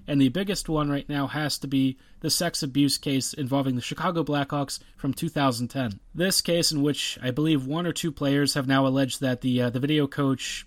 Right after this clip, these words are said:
Bradley Aldrich, sexually assaulted him, has recently drawn a lot of attention because it is a massive cover-up, it sounds like, on Chicago's end.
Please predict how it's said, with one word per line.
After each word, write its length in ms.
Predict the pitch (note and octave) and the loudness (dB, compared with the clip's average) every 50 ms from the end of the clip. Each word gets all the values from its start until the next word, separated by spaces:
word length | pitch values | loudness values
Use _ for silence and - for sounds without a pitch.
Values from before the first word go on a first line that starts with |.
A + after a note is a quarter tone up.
| - - | -12 -4
Bradley 400 | - C#3+ C#3+ C#3+ C3 C3+ C3+ C#3 - | 0 2 2 2 2 0 -2 -2 -2
Aldrich, 440 | F#3 F#3 F#3+ F#3 D3 D#3 D#3 C#3+ - | -2 -2 -2 -2 0 -2 -2 -2 -2
sexually 440 | - - D#3 D3 - - C#3+ C3+ B2+ | -2 -2 -2 -2 -2 0 0 0 2
assaulted 420 | B2 - - F3 E3+ E3 - C3+ | 0 0 0 0 -2 0 -2 0
him, 220 | B2 B2 B2 B2 - - - | 0 0 -2 -2 -6 -10 -2
has 240 | E3+ F3+ E3+ - E3 | 2 2 4 4 2
recently 360 | F#3+ G3 - - D3 E3+ D#3+ | 0 0 0 0 0 -2 -2
drawn 200 | C#3 C#3+ D3 D3+ | 0 0 2 2
a 80 | C#3+ | 2
lot 160 | C3+ C#3 C#3 C#3 | 2 4 2 2
of 80 | C3+ | 2
attention 420 | C3+ - - C#3+ C#3 D3 - D3+ D#3+ | 0 0 0 -2 -2 -2 -4 -4 -2
because 520 | D3 C3+ - C#3+ C3 B2+ B2 - - - | -2 -2 0 0 0 0 0 0 -4 -6
it 140 | - D#3 C#3+ | -4 -2 0
is 200 | C#3 C#3+ C3+ A#2+ | 2 2 2 2
a 120 | C#3 C3 A#2+ | 0 0 0
massive 500 | A#2 A#2+ C3 C#3 C3+ - - C#3+ - - | 0 0 0 0 0 0 -2 -4 -6 -2
cover-up, 400 | - C#3 B2 C3 C3 C3+ C3 - | -4 -4 -2 0 -2 -2 -2 -2
it 100 | B2+ - | -4 -2
sounds 280 | - C#3 C3+ B2+ - | 0 0 0 0 0
like, 120 | C#3+ C3+ - | -2 -2 -2
on 120 | C3 B2 | -2 -4
Chicago's 520 | A#2+ - C#3 - C#3 C3+ C3+ C3+ C#3+ C#3 C#3+ | -4 -6 -2 0 0 2 2 2 2 0 0
end. 220 | D3 D3 D3+ D3 | 0 -2 -2 -4